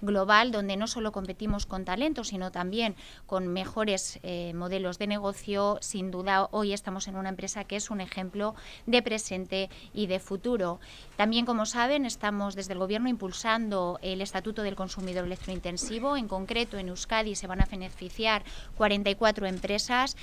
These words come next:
Es una muy buena noticia porque era una gran demanda, eh, de la industria electrointensiva, tener un marco estable. Como bien decía Idoia, las empresas para invertir necesitan seguridad, necesitan estabilidad. Y sin duda, eh, este Gobierno, el Gobierno de España, eh, va a trabajar por la industria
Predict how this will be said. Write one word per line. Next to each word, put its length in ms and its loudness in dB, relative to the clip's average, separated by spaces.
Es 180 6
una 220 4
muy 220 6
buena 260 2
noticia 560 0
porque 280 -4
era 100 0
una 180 2
gran 260 4
demanda, 680 2
eh, 220 -2
de 100 0
la 80 0
industria 320 -2
electrointensiva, 800 -2
tener 280 0
un 140 6
marco 300 2
estable. 500 -2
Como 180 -2
bien 220 2
decía 340 -4
Idoia, 380 2
las 200 0
empresas 400 -4
para 160 -2
invertir 380 -2
necesitan 480 -2
seguridad, 540 -2
necesitan 480 0
estabilidad. 680 2
Y 40 -12
sin 200 -2
duda, 520 6
eh, 480 -2
este 320 -2
Gobierno, 560 4
el 60 0
Gobierno 380 2
de 100 0
España, 800 2
eh, 320 -4
va 140 8
a 80 2
trabajar 460 0
por 160 -4
la 100 -2
industria 580 0